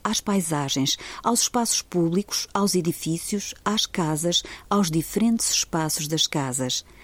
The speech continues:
Todas as dimensões interessam.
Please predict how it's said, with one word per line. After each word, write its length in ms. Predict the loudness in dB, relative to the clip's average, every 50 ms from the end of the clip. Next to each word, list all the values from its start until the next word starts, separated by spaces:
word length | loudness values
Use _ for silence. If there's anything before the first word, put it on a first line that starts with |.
| -20 -20 -20 -20 -20 -20 -20 -4
Todas 400 | 2 4 4 4 4 4 4 4
as 120 | 2 2 2
dimensões 640 | 4 4 6 6 6 4 4 2 2 4 2 4 4
interessam. 720 | 4 2 4 2 0 0 0 0 -2 -2 -4 -4 -4